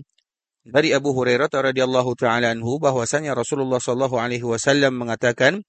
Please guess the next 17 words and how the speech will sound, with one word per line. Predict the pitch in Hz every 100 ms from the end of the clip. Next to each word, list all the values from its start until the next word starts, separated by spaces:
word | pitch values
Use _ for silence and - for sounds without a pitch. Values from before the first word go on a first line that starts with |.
| _ - - -
"Bu'ithu | 123 127 151 - - 160 156 156 -
bijawami'ul | 127 123 113 117 135 127 123 120
kalim." | - 160 160 110 - _ _ _ _ _
Sesungguhnya | - 139 135 131 156 156 135
Allah | 151 143 135
mengutus | 135 160 - 139
diriku | 123 120 131 - 127 117 120 -
dengan | 156 185
jawami'ul | 160 139 127 120 110
kalim. | 113 113 120 101 - _ _ _ _ _ _ _ _ _ _ 156
Imam | 185 220
Muhammad | 156 151 170 151
bin | 135 131
Shihab | - 120 123 127 110 _ _
Az-Zuhri | 135 127 156 165 135 120
rahimahullah | 131 143 127 123 117 131 139
mengatakan, | 117 110 123 113 120 104 113